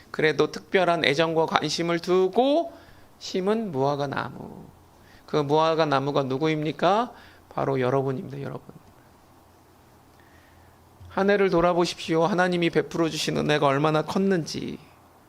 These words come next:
하나님이 우리를 얼마나 많이 사랑하시고 그분의 자녀에게 얼마나 큰 은혜를 베푸셨는지 사실 세어보면 열 손가락이 부족하죠.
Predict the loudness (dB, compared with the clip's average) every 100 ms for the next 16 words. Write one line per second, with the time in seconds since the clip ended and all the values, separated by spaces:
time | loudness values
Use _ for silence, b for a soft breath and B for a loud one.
0 | _ _ -20 -20 _ _ _ -20 -20 -20
1 | -20 -20 -8 0 0 2 2 2 4 4
2 | 4 2 2 2 2 0 0 2 2 0
3 | 0 2 2 2 -2 -8 -20 b b b
4 | b b b b -16 -6 -2 0 0 2
5 | 2 2 2 2 2 0 0 -2 0 2
6 | 2 2 0 -2 -2 0 -2 -2 0 0
7 | -2 -6 -16 B B B -4 0 0 2
8 | 2 2 2 2 2 2 -2 -10 -20 b
9 | b b b b _ -6 0 0 0 -2
10 | 0 0 -2 -6 -4 -4 -6 -10 -14 -16